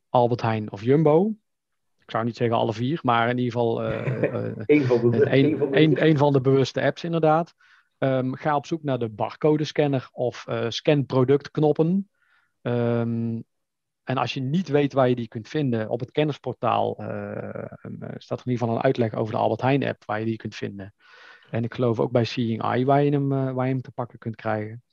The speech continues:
Speaker 1: Ehm, en ga kijken hoe makkelijk of moeilijk je het vindt om zo'n barcode uiteindelijk gevonden te krijgen. En als je merkt van, hey, bij sommige producten lukt het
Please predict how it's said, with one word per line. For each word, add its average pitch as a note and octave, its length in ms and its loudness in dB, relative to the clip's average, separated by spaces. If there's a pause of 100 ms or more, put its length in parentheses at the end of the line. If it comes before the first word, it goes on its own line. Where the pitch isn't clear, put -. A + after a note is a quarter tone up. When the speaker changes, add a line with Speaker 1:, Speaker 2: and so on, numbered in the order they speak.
(760)
Speaker 1:
Ehm, A2+ 920 2
en C#3 200 0
ga C#3+ 140 2
kijken E3 480 4
hoe D#3+ 300 -2
makkelijk D#3 460 0 (120)
of - 120 -20
moeilijk D#3+ 400 0
je B2 140 -2
het A#2 140 -4
vindt B2 300 -4
om D3+ 160 0
zo'n C3+ 160 2
barcode C3+ 480 2
uiteindelijk B2 580 -2
gevonden D3 420 2
te - 60 -20
krijgen. G#2+ 480 -12 (1120)
En C#3 100 2
als C#3+ 180 4
je C#3+ 80 0
merkt B2 260 2
van, B2+ 120 -4
hey, C#3 200 2
bij G#2+ 120 -4
sommige C3+ 300 -4
producten A#2 400 -4
lukt G2+ 180 -12
het A2 80 -16